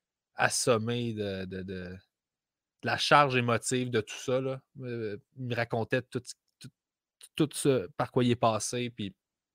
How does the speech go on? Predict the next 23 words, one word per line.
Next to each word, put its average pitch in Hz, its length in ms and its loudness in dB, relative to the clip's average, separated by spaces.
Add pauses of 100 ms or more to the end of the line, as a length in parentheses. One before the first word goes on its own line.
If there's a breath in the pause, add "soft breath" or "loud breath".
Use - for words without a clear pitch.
(400)
tout 131 120 -10
ce - 80 -12
qu'il 131 100 0
a - 20 -4
vécu 117 300 -6
là-bas, 117 340 0
ce - 120 -8
qu'il 113 100 0
a 104 60 2
vu, 117 320 -4
puis - 100 -12
ça 98 220 -2
me, 95 320 -10 (1300 soft breath)
c'est, - 1040 -8
c'est, 101 360 -6
c'est 117 180 -4
dur 151 180 0
de 147 80 2
mettre 113 240 -2
des 107 160 -2
mots 113 180 -2
là-dessus, 120 440 -6
là. 123 180 -8